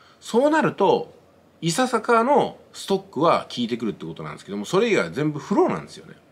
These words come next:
YouTubeってのは基本的にストック型のYouTubeというプラットフォームなんですけども、あの、意識や行動が、レベルが低いと、単なるフロー型に落ちぶれちゃうんですよ。せっかくのストック型のYouTubeっていうプラットフォームもね、フローになっちゃうんですよ。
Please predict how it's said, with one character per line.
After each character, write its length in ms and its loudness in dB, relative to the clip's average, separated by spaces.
YouTube 380 -2
っ 20 -8
て 100 -6
の 60 0
は 40 -2
基 120 -2
本 120 0
的 120 -4
に 120 0
ス 80 -10
ト 120 0
ッ 60 -8
ク 80 -8
型 200 2
の 100 2
YouTube 580 -2
と 220 -8
い 200 0
う 60 -4
プ 140 -8
ラ 100 -2
ッ 20 -10
ト 100 -8
フ 60 -8
ォ 40 -4
ー 40 -4
ム 40 -6
な 80 -8
ん 40 -10
で 40 -18
す 60 -20
け 80 -14
ど 80 -10
も、 260 -4
あ 80 -10
の、 60 -12
意 100 0
識 200 -2
や 100 2
行 220 0
動 160 0
が、 340 2
レ 120 -2
ベ 100 2
ル 80 4
が 80 0
低 220 -2
い 60 -4
と、 300 -4
単 200 0
な 80 4
る 80 -2
フ 140 -6
ロ 120 6
ー 20 6
型 200 0
に 100 -2
落 140 -4
ち 80 -10
ぶ 60 -4
れ 80 -4
ち 60 -8
ゃ 40 -8
う 60 -10
ん 40 -16
で 60 -20
す 40 -20
よ。 80 -20
せ 160 -6
っ 60 -10
か 140 0
く 80 0
の 100 0
ス 100 -10
ト 100 0
ッ 40 -8
ク 120 -12
型 160 2
の 60 0
YouTube 420 0
っ 20 -16
て 100 -16
い 20 -12
う 40 -16
プ 100 -14
ラ 80 -6
ッ 40 -18
ト 100 -8
フ 60 -8
ォ 20 -8
ー 40 -10
ム 40 -12
も 40 -16
ね、 140 -14
フ 140 -6
ロ 100 6
ー 20 2
に 60 0
な 80 -2
っ 40 -10
ち 100 -16
ゃ 20 -12
う 40 -18
ん 40 -20
で 40 -20
す 60 -20
よ。 80 -20